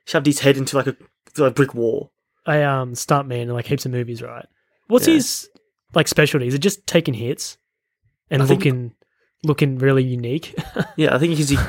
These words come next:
Speaker 1: you know, he must know a little bit of karate and, like, and look,
Speaker 2: So
Speaker 1: he look,
Speaker 2: at what
Speaker 1: it's an
Speaker 2: point,
Speaker 1: interesting
Speaker 2: right?
Speaker 1: look too. That's why the eighties are so
Speaker 2: Yeah.
Speaker 1: good.
Speaker 2: Like, at what point does it become, like, you look at him and go, "Yeah, we'll put him in the movie," and then, like, so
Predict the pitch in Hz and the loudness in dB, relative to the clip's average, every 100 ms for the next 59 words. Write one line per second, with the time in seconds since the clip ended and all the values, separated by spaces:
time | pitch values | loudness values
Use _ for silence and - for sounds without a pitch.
0 | - 147 131 123 - 139 135 151 127 127 | -2 0 2 0 0 0 2 2 4 4
1 | 120 117 - 120 120 120 117 113 113 113 | 2 -2 0 0 2 0 -4 -6 -8 -10
2 | - _ _ - 123 123 147 156 151 208 | -14 _ _ -8 -8 -4 0 4 4 4
3 | 185 277 - 233 214 214 143 180 165 147 | 4 2 2 4 4 4 4 4 2 2
4 | 156 135 113 135 170 156 143 - - - | 2 2 2 -2 0 0 0 -4 -10 -2
5 | 135 131 185 143 110 113 107 _ _ _ | -2 2 2 2 0 -4 -6 _ _ _
6 | _ _ _ _ _ - 196 175 254 - | _ _ _ _ _ -4 -2 2 0 0
7 | 196 160 135 - - _ _ _ - 147 | 2 2 0 -6 -20 _ _ _ -2 2
8 | 151 - 156 147 143 147 147 151 156 143 | 2 2 2 2 -2 -2 0 2 2 0
9 | 139 131 - 139 131 - 165 120 - 170 | -2 -8 -10 -8 -6 2 2 2 -4 0
10 | 202 170 139 135 113 113 - 151 151 147 | 2 2 0 0 -2 -8 -4 0 0 0
11 | 143 - - 127 | -2 -2 -2 -2